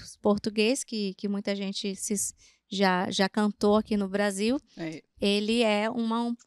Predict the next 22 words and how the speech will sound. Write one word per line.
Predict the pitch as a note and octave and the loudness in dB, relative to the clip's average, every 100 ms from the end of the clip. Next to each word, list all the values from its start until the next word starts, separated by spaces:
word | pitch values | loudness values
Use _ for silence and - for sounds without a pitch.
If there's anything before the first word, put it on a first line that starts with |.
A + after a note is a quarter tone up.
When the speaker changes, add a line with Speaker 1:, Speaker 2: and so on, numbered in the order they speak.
| _ | _
Speaker 1:
lembre, | - G#3 A#3 B3 G#3+ G#3 | 2 6 6 6 4 2
né? | G#3+ A#3+ - | 0 -2 -2
Ele | G#3+ G#3 | -2 0
é | G#3 | -2
inatista, | G#3+ B3 - G#3 G3 F#3+ | -2 -2 0 0 0 -2
é | |
dentro | F#3 G3+ A3+ | 0 0 0
da | A3 | -2
concepção | G#3+ A3+ - G#3+ - G#3+ G#3 A#3 _ - _ | 0 -2 -2 0 0 2 0 0 _ -20 _
inatista. | G#3+ A3 B3 - G#3 F3+ - F3 _ _ - _ _ _ | 0 2 4 2 0 -2 -6 -10 _ _ -20 _ _ _
E | A#3+ | 4
aí, | C4+ D4 | 6 8
refletindo | D#4 - D4 C#4 - C4+ F4 D4 | 4 6 2 4 4 4 4 2
sobre | A#3 A#3 G#3 G#3+ | 2 2 2 0
essa | G#3+ | -2
concepção, | G#3+ G#3 G#3+ G#3 - - B3+ C#4 A3+ - _ _ _ _ | -4 -4 -4 -2 -2 2 4 4 0 -6 _ _ _ _
a | - | 2
gente | G#3 B3 - | 4 4 2
trouxe | C#4 C#4 D#4 | 2 4 4
aqui | C4 - C4+ C#4 B3 - - _ _ | 2 0 -2 0 -2 -8 -20 _ _
quais | - D#4 F#4 F4+ | 4 6 6 0
as, | F#4 | -4